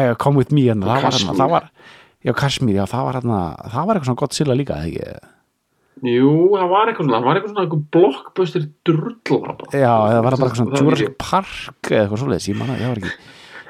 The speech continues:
Speaker 1: ég var að hugsa um hérna, sko, ég var að hugsa um Goo Goo Dolls, sko. Það var hérna
Speaker 2: Já.
Speaker 1: myndi með Nicolas Cage og Meryl Streep hérna, þar sem hann var eitthvað svona engill, nei, ekki Meryl Streep, heldur hérna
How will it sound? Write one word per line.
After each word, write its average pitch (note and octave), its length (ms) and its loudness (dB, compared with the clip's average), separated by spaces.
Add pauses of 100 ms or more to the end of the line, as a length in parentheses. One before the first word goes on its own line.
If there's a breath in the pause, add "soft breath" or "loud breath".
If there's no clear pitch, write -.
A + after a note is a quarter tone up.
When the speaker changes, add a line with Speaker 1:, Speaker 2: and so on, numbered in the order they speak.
(140)
Speaker 1:
ég D3+ 140 6
var F3 100 6
að D#3+ 60 2
hugsa - 160 -4
um D3 60 4
hérna, C#3 140 4
sko, C#3 200 4 (100)
ég C3+ 140 6
var - 20 6
að E3+ 80 6
hugsa C#3 120 0
um B2 40 -2
Goo E3 240 2
Goo C3 160 -2
Dolls, B1 320 -8
sko. - 160 -14 (800 soft breath)
Það A#2+ 260 0
var D3 100 0
hérna C#3+ 220 2
Speaker 2:
Já. A#2 320 0
Speaker 1:
myndi C3+ 400 0
með C3+ 140 4
Nicolas C3+ 260 -2
Cage D3+ 460 -4 (100)
og - 240 -2
Meryl B2 320 0
Streep C#3 480 -6
hérna, F#2+ 160 -2
þar G2 140 -4
sem G2+ 100 -4
hann B2+ 100 -2
var B2+ 120 0
eitthvað A#2+ 100 -10
svona - 160 -6
engill, F#3 800 -6
nei, C#3+ 80 4
ekki C#3 160 0
Meryl C#3 160 2
Streep, C3 240 -2
heldur A2+ 220 0
hérna A2 160 2